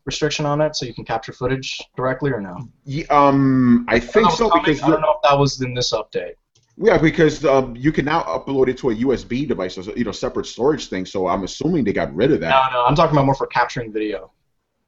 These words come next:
Speaker 2: Oh, hmm.
Speaker 1: That was a, that was a
Speaker 2: Yeah.
Speaker 1: deciding factor for me, just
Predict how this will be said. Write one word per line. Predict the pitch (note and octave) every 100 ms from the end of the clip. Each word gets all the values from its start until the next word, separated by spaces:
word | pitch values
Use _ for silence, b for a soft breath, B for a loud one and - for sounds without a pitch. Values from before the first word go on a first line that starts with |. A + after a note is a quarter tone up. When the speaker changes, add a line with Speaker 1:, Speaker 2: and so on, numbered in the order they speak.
| C#3
Speaker 2:
Oh, | D3+ G2+
hmm. | E2 C3 D#3+ A#2+ G2 E2+
Speaker 1:
That | D#3
was | E3
a, | D#3+
that | C#3+ D#3+
was | F#3+
a |
Speaker 2:
Yeah. | E3
Speaker 1:
deciding | D3 D3+ C#3+
factor | C#3 C3 C3 B2
for | -
me, | A#2 A#2 A2+
just | A2 G#2+